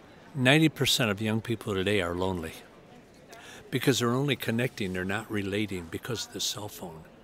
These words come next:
And, uh, this is where parents come in. If ever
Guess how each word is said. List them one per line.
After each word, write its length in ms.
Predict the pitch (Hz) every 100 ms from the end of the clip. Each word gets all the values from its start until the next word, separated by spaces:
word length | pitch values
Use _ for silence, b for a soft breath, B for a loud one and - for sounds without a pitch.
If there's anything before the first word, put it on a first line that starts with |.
| - - - B B B B B - -
And, 360 | 113 104 98 95
uh, 360 | 95 90 87 87 - B B B -
this 200 | 170 -
is 100 | 117
where 160 | 107 95
parents 440 | - 110 101 -
come 220 | - 90
in. 160 | 87 76 - - - - - - - B B -
If 220 | 135 - -
ever 420 | 208 214 117 92